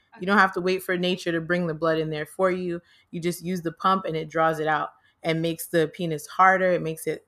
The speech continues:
Speaker 1: look longer because you're drawing as much blood into it as possible. So I find that a lot of strippers use them because if they
Speaker 2: Like,
Speaker 1: have to
Speaker 2: like
Speaker 1: go out
Speaker 2: strippers, like, with their clients or, or
Speaker 1: Yeah, like, if they're going on stage and they need to make sure that it's up,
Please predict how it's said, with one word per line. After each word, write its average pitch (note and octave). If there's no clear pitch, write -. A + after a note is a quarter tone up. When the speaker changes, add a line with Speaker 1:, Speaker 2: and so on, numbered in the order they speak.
Speaker 1:
look A#3+
longer E3+
because D#3+
you're D#3+
drawing E3
as D#3
much E3
blood E3
into D3+
it D3
as C#3+
possible. D3+
So E3
I F#3+
find A3+
that F3+
a E3
lot E3+
of E3
strippers G#3
use A3
them B3
because F3
if -
they F3+
Speaker 2:
Like, F#3
Speaker 1:
have F3
to F3+
Speaker 2:
like -
Speaker 1:
go F3
out E3+
Speaker 2:
strippers, B3+
like, A#3
with A#3
their G#3
clients C4
or, A3+
or G#3
Speaker 1:
Yeah, A3
like, F#3+
if F#3
they're G3+
going G3+
on G3
stage F#3+
and F3+
they F3
need F3
to F3+
make E3+
sure F#3
that E3
it's D#3+
up, G3